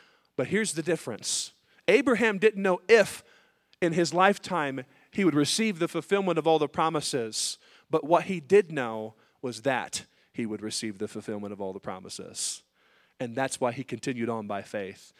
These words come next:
And by the way, you go on to Luke chapter sixteen, where do you find Abraham? Abraham's bosom. We find him in that place called paradise. Guess what? I believe he made it to that city.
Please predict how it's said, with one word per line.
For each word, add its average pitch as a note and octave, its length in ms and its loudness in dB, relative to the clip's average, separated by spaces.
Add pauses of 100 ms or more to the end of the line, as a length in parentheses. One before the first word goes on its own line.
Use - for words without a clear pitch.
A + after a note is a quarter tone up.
(260)
And A2 100 -10
by B2+ 100 2
the A#2 80 -2
way, B2 360 2 (280)
you C3+ 120 -4
go D3+ 180 8
on D3 220 4
to B2+ 60 2
Luke D3 220 4
chapter C#3 320 0
sixteen, D#3 680 -4 (840)
where D3+ 160 6
do D#3+ 60 4
you D3 120 2
find D#3+ 300 2
Abraham? B2+ 540 0 (1800)
Abraham's A#2 480 -4
bosom. A2 400 -6 (1000)
We B2+ 80 -4
find C#3 260 0
him C3+ 80 -6
in C3+ 80 -2
that C3 200 -4
place C#3 280 -2
called B2 280 0
paradise. A#2 680 -4 (140)
Guess B2 200 -6
what? C3 260 -2 (300)
I B2+ 60 -10
believe A#2+ 260 -6
he A2 80 -8
made A2+ 220 -8
it A2 80 -14
to - 80 -16
that F#2+ 180 -12
city. G2 340 -14